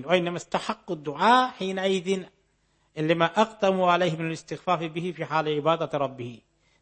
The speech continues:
নবী করিম সাল্লাল্লাহু আলাইহি ওয়াসাল্লাম সচরাচর কাফিররা অনেক কষ্ট দিলেও বদদোয়া করতেন না সাধারণত, তাই না? তিনি তায়েফে বদদোয়া করেছেন?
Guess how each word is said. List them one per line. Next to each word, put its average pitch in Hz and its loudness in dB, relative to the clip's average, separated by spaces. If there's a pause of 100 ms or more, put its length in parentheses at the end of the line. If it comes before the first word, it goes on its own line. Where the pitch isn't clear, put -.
নবী 220 6
করিম 240 2
সাল্লাল্লাহু 220 -2
আলাইহি 226 -8
ওয়াসাল্লাম 240 0
সচরাচর 226 2 (400)
কাফিররা 233 4
অনেক 220 2
কষ্ট 202 0
দিলেও 220 4
বদদোয়া 180 6
করতেন 165 2
না 143 4
সাধারণত, 127 -2
তাই 175 2
না? 285 0 (560)
তিনি 196 6
তায়েফে 202 6
বদদোয়া 208 6
করেছেন? 220 0